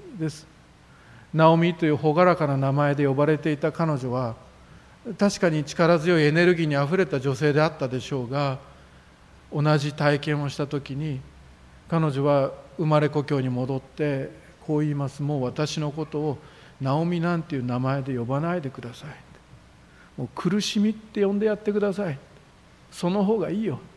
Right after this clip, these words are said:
っていうふうにして嘆くほど悲しかったと思います。体は小さく丸まっていきます。そんなこと聖書には書かれていません。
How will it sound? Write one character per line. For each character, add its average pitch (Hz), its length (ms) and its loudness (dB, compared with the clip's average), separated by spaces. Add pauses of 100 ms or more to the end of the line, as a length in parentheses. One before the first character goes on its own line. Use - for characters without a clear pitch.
(1200)
っ - 0 -
て 156 80 -4
い 175 40 0
う 190 60 0
ふ 180 120 -6
う 208 60 0
に 165 140 0
し - 80 -8
て 160 120 0
嘆 143 280 0
く 165 140 -6
ほ 147 140 -4
ど 151 300 -2 (480)
悲 139 200 -2
し - 100 -12
か 160 100 -2
っ 143 40 -8 (160)
た 131 100 -4
と - 160 -8
思 127 160 -4
い 131 60 -4
ま 127 120 -4
す。 - 140 -14 (480)
体 180 360 4
は 185 240 6 (400)
小 226 200 0
さ 208 160 4
く 156 120 0
丸 147 240 4
ま 190 120 2
っ 196 60 0
て 196 160 0
い 185 60 0
き 196 100 -4
ま 185 120 0
す。 - 180 -10 (1800)
そ 196 140 2
ん - 20 6
な 202 100 6
こ 208 100 4
と 190 100 2
聖 208 200 6
書 180 100 2
に 160 80 0
は 139 140 0
書 143 120 -2
か 180 120 4
れ 170 100 2
て 135 120 -6
い 131 60 -2
ま 139 120 -2
せ 147 160 -6
ん。 131 60 -6